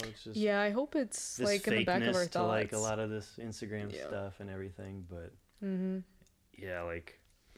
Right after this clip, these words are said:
Speaker 1: yeah, I guess I saw, like, a quote or whatever,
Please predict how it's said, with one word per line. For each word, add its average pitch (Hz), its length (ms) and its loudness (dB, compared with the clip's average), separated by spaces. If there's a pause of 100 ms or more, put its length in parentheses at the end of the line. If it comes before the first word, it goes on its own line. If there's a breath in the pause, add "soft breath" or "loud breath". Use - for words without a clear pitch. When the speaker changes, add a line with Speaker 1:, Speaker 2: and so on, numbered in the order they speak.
(1500 loud breath)
Speaker 1:
yeah, 135 80 4
I 120 40 4
guess 123 100 0
I - 20 0
saw, 117 220 4
like, 101 180 0
a 82 160 -6 (920 soft breath)
quote 92 340 -4
or 90 160 -6
whatever, 90 420 -2